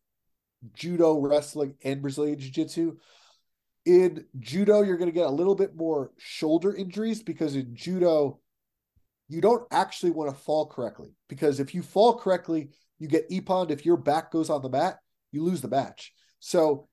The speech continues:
if you're a jiu-jitsu at-, or if you're a judo athlete, you, if you fall wrong, like, you fall, you don't get ippon. So the idea is, like,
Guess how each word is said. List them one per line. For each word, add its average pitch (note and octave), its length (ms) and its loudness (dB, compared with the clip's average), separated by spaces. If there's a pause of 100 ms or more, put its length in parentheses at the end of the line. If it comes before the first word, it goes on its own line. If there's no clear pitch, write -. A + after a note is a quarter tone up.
if C3 100 -16
you're G#3+ 140 4
a F3 60 0
jiu-jitsu E3 380 -2
at-, E3+ 220 0
or D3 160 2
if C3 140 -8
you're F#3+ 120 2
a C3+ 80 -4
judo E3+ 320 -2
athlete, G3 340 -4
you, D#3 180 -16
if D3 160 -10
you D3+ 80 -12
fall E3 540 0
wrong, C3+ 400 2
like, A#2+ 200 -12
you C#3 80 -8
fall, C#3+ 460 0 (340)
you D3+ 120 -8
don't F#3+ 180 2
get C3 100 -4
ippon. B2+ 480 -8
So A2 280 -6 (420)
the E3 120 4
idea F3+ 300 4
is, D#3+ 120 2
like, D3 160 -2